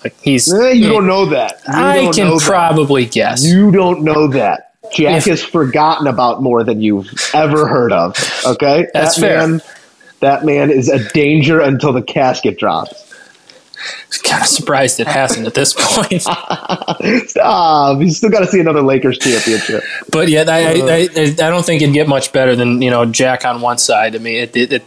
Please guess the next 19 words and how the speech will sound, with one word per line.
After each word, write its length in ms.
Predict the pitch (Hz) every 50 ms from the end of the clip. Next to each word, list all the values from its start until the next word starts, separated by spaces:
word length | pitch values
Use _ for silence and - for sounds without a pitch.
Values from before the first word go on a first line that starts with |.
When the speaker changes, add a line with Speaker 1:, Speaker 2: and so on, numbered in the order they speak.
| _
Speaker 1:
you'd 260 | - 147 131 123 -
sit 220 | - - 185 190 175
next 220 | 170 165 151 -
to 60 | 156
Jack 320 | 131 120 143 143 139 135 -
at 60 | 131
a 40 | 127
Lakers 400 | 120 131 131 127 - 135 123 123
N 140 | 127 123 120
B 120 | 120 117
A 80 | 117 113
Finals 400 | - - 120 113 113 113 113 -
game 180 | 117 113 110
would 140 | 113 113 113
be, 340 | - 120 117 113 113 113 -
would 140 | 135 123 113
be 100 | 123 110
pretty 300 | - - 113 104 98 98
epic. 240 | 101 95 - -